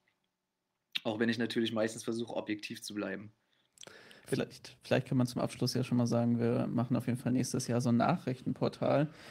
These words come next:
Speaker 2: Vielleicht müssen wir dann ab und zu mal nach Leipzig schalten.
Speaker 1: Sehr gerne,
Speaker 2: Jetzt
Speaker 1: sehr
Speaker 2: aus
Speaker 1: gerne.
Speaker 2: Leipzig, M C E.
Speaker 1: <laughs>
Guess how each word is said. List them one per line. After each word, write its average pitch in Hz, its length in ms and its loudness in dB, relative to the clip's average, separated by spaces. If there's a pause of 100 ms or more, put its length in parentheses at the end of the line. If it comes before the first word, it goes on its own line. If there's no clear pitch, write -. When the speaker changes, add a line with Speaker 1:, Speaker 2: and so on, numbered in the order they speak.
(240)
Speaker 2:
Vielleicht 123 260 2
müssen 139 220 2
wir 123 60 4
dann 120 100 2
ab - 160 -2
und 123 100 2
zu - 160 -2
mal 120 240 4
nach 120 160 2
Leipzig 123 460 0
schalten. - 400 -2 (1160)
Speaker 1:
Sehr 110 160 -4
gerne, 123 200 6
Speaker 2:
Jetzt 123 120 4
Speaker 1:
sehr 123 40 6
Speaker 2:
aus 117 80 4
Speaker 1:
gerne. 131 160 6
Speaker 2:
Leipzig, - 400 -2
M 127 140 -2
C - 140 0
E. 151 180 2 (680)
Speaker 1:
<laughs> - 140 -4